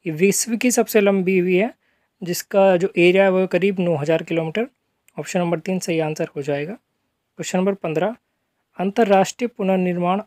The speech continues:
और विकास बैंक को लोकप्रिय रूप में डैश के नाम से जाना जाता है, जाना जाता है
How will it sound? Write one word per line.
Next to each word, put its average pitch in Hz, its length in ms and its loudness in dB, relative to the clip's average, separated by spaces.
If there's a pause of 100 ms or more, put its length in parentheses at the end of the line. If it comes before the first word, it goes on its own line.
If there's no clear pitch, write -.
और 180 160 -2
विकास 180 500 0
बैंक 170 320 2 (200)
को 170 180 -2
लोकप्रिय 180 580 0
रूप 175 220 -4 (160)
में 160 260 -4 (500)
डैश 170 340 2
के 180 140 -4
नाम 160 180 -4
से 170 160 -6
जाना 156 240 0
जाता 151 260 -2
है, 202 200 -10 (440)
जाना 165 300 0
जाता 151 200 -2
है 165 180 -8